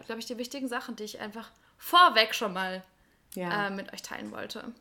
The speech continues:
Speaker 2: Ja, ich möchte auch ganz gerne was teilen. Und zwar haben die Isis und ich uns mega gefreut über diesen positiven Zuspruch.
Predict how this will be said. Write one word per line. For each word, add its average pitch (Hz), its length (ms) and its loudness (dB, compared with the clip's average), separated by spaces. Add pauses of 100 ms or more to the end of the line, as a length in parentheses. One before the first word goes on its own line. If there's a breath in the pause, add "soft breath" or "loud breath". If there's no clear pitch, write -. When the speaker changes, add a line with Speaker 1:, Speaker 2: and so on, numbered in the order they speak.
(120)
Speaker 2:
Ja, 175 220 -4
ich 180 80 -6
möchte 226 280 2
auch 233 140 0
ganz 226 220 -6
gerne 214 240 -4
was 208 180 -8
teilen. 208 460 -2
Und 196 100 -12
zwar 196 220 -4
haben 190 140 -4
die 196 80 -6
Isis 196 260 -8
und 185 120 -6
ich 196 140 -6
uns 185 240 -10
mega 196 340 -2
gefreut 185 560 -8
über 180 200 -8
diesen 180 220 -8
positiven 196 540 -6
Zuspruch. 185 640 -10